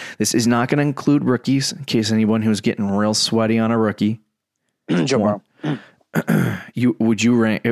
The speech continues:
Speaker 1: uh, let me just ask you straight off the bat before we get into things, would you rank
Speaker 2: Sure.
Speaker 1: Joe Burrow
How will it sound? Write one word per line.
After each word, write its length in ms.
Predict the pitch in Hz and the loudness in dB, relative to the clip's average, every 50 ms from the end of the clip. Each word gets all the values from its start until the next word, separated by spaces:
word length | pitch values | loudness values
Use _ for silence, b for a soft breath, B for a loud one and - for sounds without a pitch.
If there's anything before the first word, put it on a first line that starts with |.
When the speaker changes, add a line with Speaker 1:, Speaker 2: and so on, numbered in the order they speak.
| - - - | -4 -4 -4
Speaker 1:
uh, 60 | - | -2
let 420 | 120 - - - 98 101 101 113 143 | -2 -2 -2 -2 -2 -2 0 0 2
me 100 | 170 180 | 2 2
just 240 | 156 160 160 - - | 2 0 0 0 0
ask 260 | 160 170 180 - - - | 0 0 0 -2 -2 -2
you 60 | 104 | -2
straight 320 | - - - 127 123 120 127 | -2 -2 0 0 0 2 2
off 220 | 123 123 120 - | 2 0 0 -2
the 80 | - 92 | -4 -2
bat 320 | 95 117 131 139 - - | 0 2 2 0 0 -4
before 300 | - - - 117 113 113 | -6 -6 -2 0 2 2
we 80 | 113 101 | 2 2
get 160 | 98 107 107 | 2 2 2
into 200 | 117 131 147 139 | 2 0 0 -2
things, 320 | 139 - 113 110 107 98 | -2 -2 -2 -2 0 0
would 160 | 110 113 101 | 0 0 0
you 140 | 107 127 131 | 2 2 4
rank 180 | 127 139 139 135 | 4 4 2 2
Speaker 2:
Sure. 120 | 147 170 | 2 2
Speaker 1:
Joe 240 | 143 123 127 123 120 | 2 2 2 2 2
Burrow 520 | 101 104 120 143 165 143 113 101 101 - | 2 2 2 2 2 2 2 2 0 -2